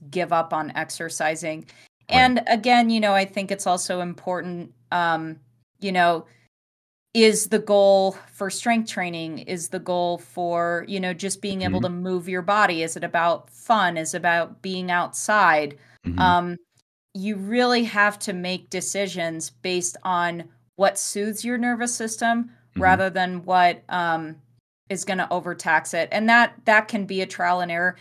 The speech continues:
Speaker 1: There are actually certifications. Um, it's like a, it's like an autism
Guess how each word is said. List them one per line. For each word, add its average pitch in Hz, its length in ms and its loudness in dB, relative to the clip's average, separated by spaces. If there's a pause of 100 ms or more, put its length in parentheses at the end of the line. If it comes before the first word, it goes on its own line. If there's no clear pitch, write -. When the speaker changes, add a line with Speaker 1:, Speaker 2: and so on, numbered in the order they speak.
(280)
Speaker 1:
There 247 180 6
are 254 140 6
actually 254 480 4
certifications. 214 1400 -4
Um, 175 460 -2 (960)
it's 226 240 -4
like 254 200 0
a, 190 360 6
it's 202 180 -4
like 262 140 0
an 226 180 0 (140)
autism 226 580 4